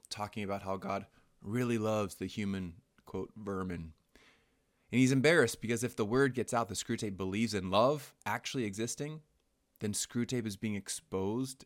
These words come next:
as being a real phony, or as he admits, an accidental heretic. We might call that a material heretic.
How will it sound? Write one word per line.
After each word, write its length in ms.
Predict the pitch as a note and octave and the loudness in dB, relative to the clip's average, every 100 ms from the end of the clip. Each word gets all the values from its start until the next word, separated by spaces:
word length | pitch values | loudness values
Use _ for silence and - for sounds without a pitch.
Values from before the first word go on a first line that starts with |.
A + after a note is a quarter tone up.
| - | -14
as 140 | F2 | -14
being 320 | - G2 G2 G2 | -8 -4 -2 -2
a 60 | |
real 220 | F#2+ G#2 | -2 -4
phony, 640 | G2 - G2 G#2 F#2+ E2 - _ _ _ _ _ _ - | -6 -8 -2 -2 -2 -6 -10 _ _ _ _ _ _ -8
or 280 | G2+ G2 - | -2 -2 -2
as 160 | - | -2
he 100 | G#2 | -2
admits, 520 | F#2 F#2+ F#2 - - - | -2 -2 -4 -6 -10 -10
an 220 | F2+ F2 - | -8 -8 -10
accidental 800 | G2+ - G#2 G2 G2+ G2 F2 E2+ | -10 -6 -2 -2 -2 -2 -6 -6
heretic. 680 | - G2 F#2+ - - - - _ _ _ _ - | -4 -2 -2 -4 -12 -14 -20 _ _ _ _ -16
We 80 | - | -10
might 200 | F#2+ - | -8 -8
call 240 | - F#2+ | -4 -2
that 160 | F#2 F#2 | 0 0
a 240 | F2 F2 E2 - | -2 -4 -10 -12
material 560 | F#2+ - - G2+ F#2+ F#2 | -10 -8 -6 -4 -4 -6
heretic. 640 | F#2+ F#2 - G2+ F#2 | -4 -4 -4 -8 -10